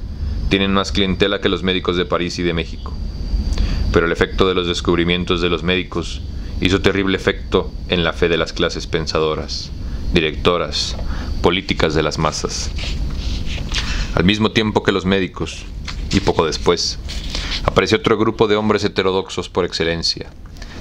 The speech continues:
temibles contra la conservación de la fe en las clases pensadoras. Esos hombres,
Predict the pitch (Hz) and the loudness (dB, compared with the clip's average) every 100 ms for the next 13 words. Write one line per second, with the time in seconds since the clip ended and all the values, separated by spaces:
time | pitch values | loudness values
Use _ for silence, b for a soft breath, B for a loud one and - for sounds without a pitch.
0 | - 80 85 90 87 - 82 80 85 - | 0 2 2 2 2 2 0 2 0 0
1 | 85 85 82 82 87 87 82 - 92 90 | 0 2 2 2 2 2 0 0 -2 0
2 | 80 - 82 82 - 82 76 80 80 78 | -4 -4 -4 -4 -6 -4 -2 0 0 -2
3 | - - - - B B B B B B | -6 -10 -12 -16 B B B B B B
4 | B 85 85 95 95 90 82 - | B 2 4 2 2 0 0 -4